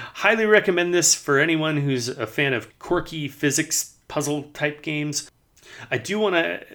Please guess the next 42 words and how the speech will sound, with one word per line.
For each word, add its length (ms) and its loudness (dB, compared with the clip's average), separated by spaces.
say 340 2
that 280 -2
there's 220 0
such 280 0
variety 540 0
here 360 -4
that 360 -4
I 80 0
don't 260 -2
think 200 -4
you'd 200 -6
get 180 0
frustrated 600 -2
with 160 -6
any 220 0
one 320 -4
mechanic. 600 -4
You 140 0
know, 140 4
it's 140 0
kinda 280 2
like 220 -2
something 500 -2
like, 300 -6
uh, 80 -6
uh, 360 -4
again, 260 0
a 100 -2
WarioWare, 800 2
where 240 2
there's 180 4
just 240 0
so 180 4
much 340 -2
different 440 -2
nuance 600 -4
that 400 -6
you're 160 0
not 340 2
gonna 140 0
get 220 -2
bored. 420 0